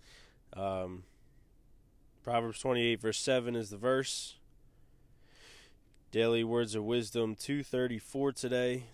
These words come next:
Thank you guys for listening this week. It's Friday, so this is the last one for this week. And, um, I hope you guys have a great weekend. Get in your word. Have some good conversations with people.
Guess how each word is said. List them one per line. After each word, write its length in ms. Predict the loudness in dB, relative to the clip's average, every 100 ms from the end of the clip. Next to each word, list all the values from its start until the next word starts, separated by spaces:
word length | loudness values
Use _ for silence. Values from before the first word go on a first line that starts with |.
| -8
Thank 220 | -6 -6
you 60 | -4
guys 560 | -2 -2 -2 -4 -10 -10
for 80 | -8
listening 400 | -4 -2 0 0
this 220 | -2 -4
week. 560 | -2 -2 -4 -18 -20 -20 -20
It's 80 |
Friday, 480 | -8 -4 -2 0 -2
so 160 | -4 -6
this 200 | -8 -10
is 60 |
the 80 | -8
last 300 | -6 -6 -6
one 240 | -4 -4 -6
for 80 |
this 200 | -10 -8
week. 280 | -6 -6 -8 -20 -20 -20 -20 -20 -18
And, 280 | -14 -12 -10
um, 360 | -10 -12 -14 -18 -20 -14
I 40 |
hope 180 | -10 -8
you 60 | -6
guys 260 | -6 -6
have 140 | -10 -10
a 20 |
great 220 | -8 -6
weekend. 420 | -6 -2 0 0 -4 -20 _ _ -20 -20 -20 -12
Get 100 | -8
in 140 | -6 -6
your 80 | -2
word. 460 | 2 2 2 -2 -12 -20 -20 _ -20 -20 -16 -10
Have 160 | -8
some 140 | -8 -8
good 180 | -8
conversations 720 | -6 -6 -6 -4 -4 -4 -6 -10
with 120 | -8
people. 460 | -6 -4 -4 -4